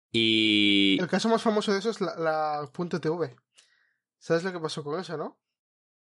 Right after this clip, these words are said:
Speaker 1: Pero eso no es de un país.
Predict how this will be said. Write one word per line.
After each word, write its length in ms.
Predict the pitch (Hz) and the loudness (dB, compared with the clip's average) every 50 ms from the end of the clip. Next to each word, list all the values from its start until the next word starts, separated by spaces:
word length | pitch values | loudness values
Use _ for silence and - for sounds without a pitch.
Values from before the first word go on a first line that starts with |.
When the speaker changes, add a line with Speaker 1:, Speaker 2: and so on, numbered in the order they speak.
| _ _ _ | _ _ _
Speaker 1:
Pero 320 | - 107 104 104 104 104 | 0 2 4 6 6 6
eso 200 | 107 113 - 127 | 6 4 2 2
no 180 | 131 135 135 131 | 4 4 4 4
es 840 | 131 131 131 131 131 131 135 135 135 135 135 135 135 135 131 123 | 2 2 2 2 2 2 2 2 2 2 2 2 2 0 0 0
de 280 | 123 127 127 127 127 127 | 2 2 4 4 4 4
un 220 | 127 127 127 123 | 4 2 0 2
país. 440 | 123 123 120 117 110 - - - | 2 2 2 2 2 -2 -6 -12